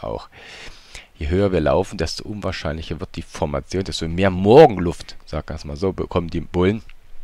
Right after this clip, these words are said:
Denn der Test Richtung neunundfünfzig, dann noch ein kleiner Spike und die S K S wäre schon zerstört. Äh, dieser Kampf läuft aktuell. Ich hatte euch aber auch gesagt, dass das große Problem die U-S-Märkte darstellen für den dax,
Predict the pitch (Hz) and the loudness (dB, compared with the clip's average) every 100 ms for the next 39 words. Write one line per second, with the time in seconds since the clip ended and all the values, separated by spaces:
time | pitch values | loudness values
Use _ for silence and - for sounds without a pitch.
0 | - - - - - 95 92 107 107 - | -12 -20 -20 -14 0 0 4 4 2 0
1 | 98 - 90 82 110 117 104 113 87 165 | -2 0 -2 -2 -2 -2 2 2 2 0
2 | 151 131 127 - - 110 - 95 101 - | 4 4 4 4 8 8 6 0 0 -2
3 | - 85 - 87 87 85 - - 117 95 | -2 -4 0 -2 -2 -4 -8 0 2 2
4 | - - - - - - - - 50 50 | -2 -16 -14 -12 -12 -14 -14 -12 -10 -10
5 | - - 95 87 - 104 - - 87 87 | -10 -4 2 2 2 -2 -4 -14 0 4
6 | 110 - - - - - - 104 143 - | 4 0 -8 -8 -6 -6 -2 -2 -4 -12
7 | - - - - - - - - - - | -20 -20 -20 -20 -20 -20 -20 -20 -20 -20
8 | - - - - - - 90 - 80 - | -20 -18 -16 -16 -16 -8 -8 -6 -6 -4
9 | 95 87 82 - - 92 - 82 85 85 | -4 -4 -6 -10 -6 -4 -4 -4 -6 -6
10 | - 104 - 80 - 82 85 - - - | -6 -6 -4 -6 -6 -8 -8 -8 -12 -10
11 | - 101 101 90 98 - - | -4 -2 -2 -2 -4 -4 -10